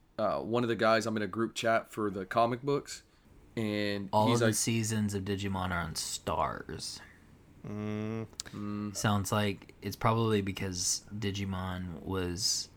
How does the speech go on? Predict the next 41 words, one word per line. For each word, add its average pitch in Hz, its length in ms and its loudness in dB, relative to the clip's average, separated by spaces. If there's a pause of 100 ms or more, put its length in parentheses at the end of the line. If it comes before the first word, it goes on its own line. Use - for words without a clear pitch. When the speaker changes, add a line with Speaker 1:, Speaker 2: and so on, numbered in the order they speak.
(500)
Speaker 2:
Toei 95 580 4
and 87 220 -2
Bandai. 87 560 0 (500)
Speaker 1:
Uh, 117 60 -4
Speaker 3:
Oh. 120 1080 2
Speaker 1:
and 117 120 -4
then 110 140 0
just 104 280 -6 (440)
gave 107 220 2
Speaker 2:
Yeah. 85 120 2
Speaker 1:
the 107 60 0
rights 107 280 0
over 104 200 -2
to, 101 160 -6 (380)
that, 123 120 4
Speaker 2:
They, 107 140 6
Speaker 1:
that's 98 160 6
what - 80 8
a 131 40 10
Speaker 2:
they 123 60 8
Speaker 1:
lot 120 140 10
of 110 80 4
Speaker 2:
give - 80 2
Speaker 1:
the 117 60 -2
anime 110 300 0
does, 107 280 -4
Speaker 2:
Yeah. 104 100 0
Speaker 1:
actually. 101 360 0 (120)
That 113 120 -2
makes 101 180 -6
sense. 95 260 -6
Speaker 3:
Okay, 139 240 4
well, 120 200 4 (140)
Ir-, - 120 -6
Irvin, 151 420 4
don't 165 600 4
translate 127 840 2
this 113 220 0
episode 107 460 -2
into 95 160 -4
Japanese, 95 920 -6